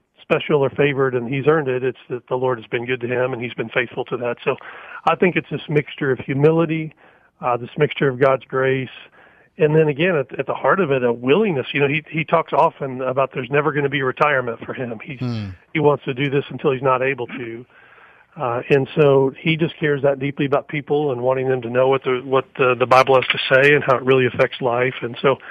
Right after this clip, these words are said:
Speaker 1: uh, he's committed to that and is willing to do it as long as the Lord opens those doors. So, uh, I think that's really it.
Speaker 2: Tom Hayes is the Executive V P and Chief International Officer for Insight for Living with Chuck Swindoll. You can catch that program six thirty A M,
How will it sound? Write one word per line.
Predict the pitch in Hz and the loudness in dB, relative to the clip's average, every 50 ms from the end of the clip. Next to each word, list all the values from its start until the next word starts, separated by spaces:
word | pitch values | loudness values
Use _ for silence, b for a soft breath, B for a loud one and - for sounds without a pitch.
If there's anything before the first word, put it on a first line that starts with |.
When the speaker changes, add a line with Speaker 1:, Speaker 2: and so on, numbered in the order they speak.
| B B B B B B B B | B B B B B B B B
Speaker 1:
uh, | - 143 123 120 | -2 0 0 2
he's | 113 127 151 151 - | 2 2 2 2 4
committed | - 175 165 185 208 214 | 2 4 4 6 4 4
to | 156 160 | 2 0
that | 147 151 160 185 208 _ - | 0 0 0 0 -2 _ -10
and | 151 135 131 131 131 139 | -8 -8 -8 -8 -8 -8
is | 139 131 123 | -8 -6 -2
willing | 131 139 147 147 147 | 0 0 2 0 0
to | 139 143 | -4 -4
do | 127 139 143 | -2 -2 -2
it | 147 135 | -2 -2
as | 127 123 | 0 0
long | 127 131 131 131 | 2 2 2 0
as | 120 | -2
the | 131 127 | -2 -2
Lord | 120 123 127 127 | 0 0 0 0
opens | 123 120 - 127 117 | 0 -2 -6 -6 -4
those | 123 117 110 107 | -4 -4 -2 -2
doors. | 127 123 127 123 120 117 - - | -2 0 0 -2 -2 -4 -6 -6
So, | - 120 123 - _ - - - - | -6 -8 -8 -10 _ -20 -18 -12 -6
uh, | 160 143 131 131 | -4 -2 0 0
I | 135 | 0
think | 131 - 151 131 - | 0 0 -4 -2 -2
that's | 135 - - | -4 -2 0
really | - 135 127 127 127 | 0 0 0 2 0
it. | 131 127 120 - - _ - | 0 -2 -2 -6 -14 _ -18
Speaker 2:
Tom | - 139 139 139 135 131 | -14 -12 -10 -10 -10 -8
Hayes | 127 147 151 147 139 113 | -8 -6 -6 -6 -6 -6
is | 139 135 120 | -8 -10 -8
the | 131 143 | -8 -10
Executive | 127 110 110 147 147 143 - 156 139 143 131 | -10 -8 -8 -8 -10 -8 -10 -10 -10 -10 -8
V | 120 147 147 135 | -8 -8 -8 -8
P | - - 160 160 165 170 | -6 -6 -4 -4 -2 -2
and | 151 143 139 127 117 | -2 -2 -4 -6 -8
Chief | - - 175 170 143 - - - - - | -8 -8 -8 -8 -10 -12 -16 -20 -18 -14
International | 151 160 165 160 160 165 151 - - 151 143 | -10 -8 -8 -6 -6 -8 -8 -10 -10 -10 -10
Officer | 143 - 147 170 175 - - 165 - 226 240 226 | -10 -10 -12 -12 -12 -12 -14 -12 -10 -10 -12 -12
for | - - 160 151 | -12 -12 -12 -10
Insight | 131 165 185 190 - - - 226 247 220 - | -8 -8 -8 -8 -8 -8 -6 -6 -8 -8 -10
for | - 254 262 | -10 -8 -4
Living | 277 285 254 202 170 143 | -2 -2 -2 -2 -4 -6
with | 127 117 | -8 -10
Chuck | - - 160 143 - | -8 -10 -10 -8 -10
Swindoll. | - - 151 143 139 131 151 175 185 202 202 | -12 -12 -10 -8 -8 -4 -4 -2 -2 -4 -6
You | |
can | 160 120 120 | -8 -12 -10
catch | 123 147 139 - - | -10 -10 -10 -10 -10
that | 139 131 113 | -10 -12 -12
program | - - 147 147 135 135 131 127 | -10 -10 -10 -10 -10 -10 -12 -12
six | - - - 180 - - - | -12 -14 -14 -16 -16 -16 -16
thirty | - 170 160 139 135 123 | -14 -12 -12 -12 -12 -12
A | 131 156 170 165 | -10 -10 -6 -6
M, | 151 151 151 - | -6 -6 -6 -10